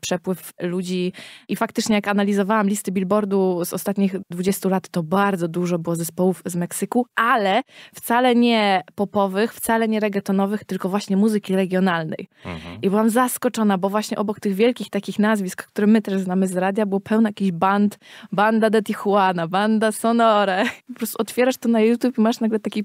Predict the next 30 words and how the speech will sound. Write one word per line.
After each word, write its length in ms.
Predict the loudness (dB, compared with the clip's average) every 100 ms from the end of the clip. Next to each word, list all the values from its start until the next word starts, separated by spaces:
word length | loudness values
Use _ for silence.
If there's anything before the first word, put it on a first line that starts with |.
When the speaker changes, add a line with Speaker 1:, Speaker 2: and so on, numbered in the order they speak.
| -2
Speaker 1:
grubszych 360 | 0 2 0 -2
panów 380 | 0 2 2
z 80 | -2
tymi 280 | 0 2 4
instrumentami 680 | 0 2 0 2 2 4 2
w 40 |
tych 140 | 0 -8
kapeluszach 540 | -6 -2 -2 -4 -2
meksykańskich 760 | -4 -2 -2 0 0 -2 -4 -4
i 40 |
się 120 | -4
zastanawiałam 480 | -4 0 2 2 2
w 40 |
ogóle, 180 | 0 -4
o 100 | -4
co 100 | -4
chodzi, 240 | -4 0 0
ale 100 | -2
to 100 | -4
pewnie 220 | 0 0
też 180 | 0 -4
o 60 |
tym 140 | -6 -6
pogadamy 400 | -4 -2 0 0
Speaker 2:
Tak, 80 | 0
Speaker 1:
jeszcze. 180 | -2
Speaker 2:
dojdziemy 220 | -2 -4 -4
jeszcze 200 | -6 -8
do 60 |
tego 160 | -8